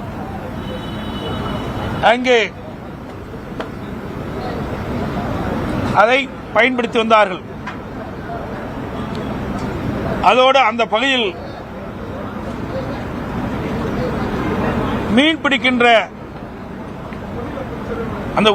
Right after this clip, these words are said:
உரிமையும் பறி போய்விடும் என்ற அச்சத்தின் அடிப்படையில் தான் அன்றைய தினம் புரட்சித் தலைவர் எம் ஜி ஆர் அவர்கள்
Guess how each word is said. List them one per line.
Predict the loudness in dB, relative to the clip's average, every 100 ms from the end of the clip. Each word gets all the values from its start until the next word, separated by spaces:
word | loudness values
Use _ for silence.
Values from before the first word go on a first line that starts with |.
| 6
உரிமையும் | 4 4 6 6
பறி | 6 6
போய்விடும் | 4 6 4 4
என்ற | 6 6
அச்சத்தின் | 6 0 2 4
அடிப்படையில் | 6 6 6 6 8 8
தான் | 6 0 -10 -10 -10 -10 -10 -8 -8 -2 4
அன்றைய | 6 8 6
தினம் | 4 4
புரட்சித் | 4 2 6
தலைவர் | 6 8 4
எம் | 6
ஜி | 8
ஆர் | 8
அவர்கள் | 8 6 0